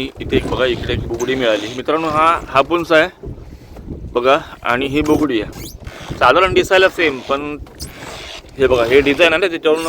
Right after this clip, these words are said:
आपल्याला सहज ओळखता येतो की हापूनसा कुठला आहे आणि बुगडी कुठली आहे. बघा, डिफरन्स आहे, याला डिझाइन नाही आहे, याला डिझाईन आहे.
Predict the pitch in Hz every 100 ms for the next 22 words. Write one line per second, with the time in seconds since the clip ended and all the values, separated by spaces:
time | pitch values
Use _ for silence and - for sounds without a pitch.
0 | 165 165 135 151 151 151 147 147 139 -
1 | 120 120 131 147 - - - - - 113
2 | 139 143 147 143 139 135 143 - 143 127
3 | 110 110 110 113 110 127 131 127 127 -
4 | - - - 127 131 131 147 147 147 143
5 | 147 147 135 131 135 135 139 113 - -